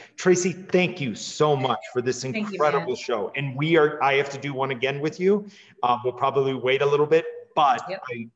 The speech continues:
Speaker 1: after our course, I wanna talk about how, what you're doing on the spiritual side.
Speaker 2: Absolutely.
Speaker 1: Really, I truly believe that with this, we get multiple shots at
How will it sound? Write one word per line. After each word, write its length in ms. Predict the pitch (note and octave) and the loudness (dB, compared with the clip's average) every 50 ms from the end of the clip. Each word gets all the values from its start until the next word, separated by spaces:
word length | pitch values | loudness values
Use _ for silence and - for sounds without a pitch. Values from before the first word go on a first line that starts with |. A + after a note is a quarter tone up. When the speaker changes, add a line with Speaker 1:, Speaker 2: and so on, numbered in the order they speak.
| _ - | _ -6
Speaker 1:
after 580 | B2+ B2+ C3 B2+ - - C#3 C3+ C3+ C3+ C#3 C#3 | -2 -2 -2 -2 0 2 2 4 4 2 2 0
our 100 | C3+ B2+ | -2 -4
course, 320 | - - C3+ C3 B2+ - - | -2 -2 -4 -4 -4 -6 -4
I 80 | B2+ C3 | -4 -2
wanna 280 | C3 B2+ C3+ C3+ C3+ | -2 -2 -2 -4 -4
talk 300 | B2 - - C3 B2+ - | -6 -6 -6 -6 -6 -6
about 320 | C3 A#2+ B2+ B2+ B2+ B2+ - - - - _ _ _ - | -6 -2 0 0 0 0 -4 -8 -14 -20 _ _ _ -16
how, 180 | - - D3 | -8 -8 -8
what 200 | C#3+ C#3 D3 D#3 D#3 | -6 -6 -8 -6 -4
you're 120 | D3 C#3+ | -6 -6
doing 340 | - B2+ C3 C3 C3+ C3+ C3 | -4 -4 -2 -2 -4 -4 -4
on 180 | C3 C3 C3 | -4 -4 -4
the 80 | B2 A#2 | -4 -6
spiritual 600 | A2+ - - - A#2 A2+ G#2+ G2+ - - G#2 G2 | -8 -10 -10 -8 -6 -6 -6 -6 -10 -14 -16 -16
side. 300 | - - - F2 E2+ E2+ _ _ _ _ _ _ _ _ _ _ - | -16 -12 -12 -12 -12 -12 _ _ _ _ _ _ _ _ _ _ -12
Speaker 2:
Absolutely. 580 | F3 E3 - - E3 D#3 D#3 D3+ D3 C#3 C3 C3 _ _ _ A#2+ | -12 -12 -10 -10 -10 -10 -10 -12 -12 -16 -18 -18 _ _ _ _
Speaker 1:
Really, 760 | A#2+ B2+ C3+ C3+ C#3 C#3 C3+ D3 C#3 C3 C3 C3 B2+ B2+ B2+ | -10 -6 -2 0 2 2 2 2 0 0 -2 -4 -4 -6 -6
I 240 | - G#2+ A2 A2+ A2+ G2+ - | -6 -4 -4 -4 -4 -8 -10
truly 420 | - - - B2 A#2+ A#2 B2 B2 | -14 -10 -8 -6 -6 -4 -4 -6
believe 640 | A#2 B2 B2 A#2 B2 C3 C#3 C3+ A#2+ A2 G2+ A#2 - | -4 -6 -6 -6 -6 -6 -6 -8 -8 -10 -10 -12 -12
that 400 | - A2 G#2 G#2 G#2 G#2 G#2 - _ A#2 | -10 -8 -8 -8 -8 -10 -12 -16 _ -20
with 300 | A2 G#2+ A2 A2 G#2 G#2+ | -16 -12 -12 -12 -12 -12
this, 320 | A#2 A#2 A#2 - - - G2+ | -12 -14 -14 -16 -18 -20 -20
we 100 | G#2+ A#2+ A#2+ | -20 -12 -6
get 280 | - D#3+ D3+ - A2+ | -4 -4 -4 -4 -10
multiple 500 | A2 A#2 A#2+ A#2+ C3+ C3+ C3+ - - C#3+ C3 | -12 -10 -6 -6 -6 -6 -8 -12 -14 -14 -12
shots 440 | - - - B2 B2 A#2+ - - | -10 -8 -4 -4 -4 -4 -6 -10
at 60 | G#2 | -16